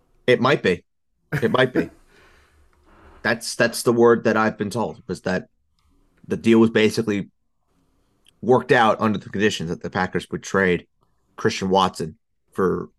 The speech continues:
Speaker 1: a-, and more, and more. It wasn't a straight one for one, but the deal was Christian Watson for, for Jonathan Taylor.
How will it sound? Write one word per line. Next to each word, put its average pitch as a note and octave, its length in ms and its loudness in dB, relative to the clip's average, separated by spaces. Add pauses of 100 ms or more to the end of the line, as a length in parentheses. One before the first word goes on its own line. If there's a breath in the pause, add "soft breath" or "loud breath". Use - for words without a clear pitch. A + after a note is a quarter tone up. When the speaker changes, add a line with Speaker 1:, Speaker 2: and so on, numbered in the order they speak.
(120)
Speaker 1:
a-, D3 120 2
and F3 140 4
more, A2 360 4
and B2+ 180 2
more. G#2 180 2
It - 60 -2
wasn't A2+ 240 0
a G2 40 -6
straight G#2 280 -4
one G2+ 140 -6
for G2 100 -12
one, F#2+ 320 -6 (460)
but F#2+ 280 -6 (360)
the G#2 80 -4
deal G#2+ 220 4
was F#2+ 260 0
Christian G2 340 -6
Watson F2 340 -6
for, F#2 200 -8 (180)
for F2+ 320 -2
Jonathan E2+ 360 -4
Taylor. G#2 300 -4